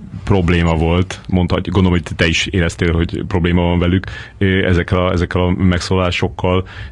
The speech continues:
Ö, szerinted mi ez? Tehát, hogy, hogy mi-, milyen problémák, ö,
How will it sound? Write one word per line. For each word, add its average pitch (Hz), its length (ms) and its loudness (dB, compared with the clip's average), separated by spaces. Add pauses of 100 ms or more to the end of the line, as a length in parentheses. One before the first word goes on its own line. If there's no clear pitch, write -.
Ö, 90 720 2 (420)
szerinted 95 340 2
mi 101 160 4
ez? 78 100 0
Tehát, 85 300 -2
hogy, 90 240 -2
hogy 90 260 0 (180)
mi-, 104 260 6
milyen 107 320 4
problémák, 80 680 0
ö, 85 380 2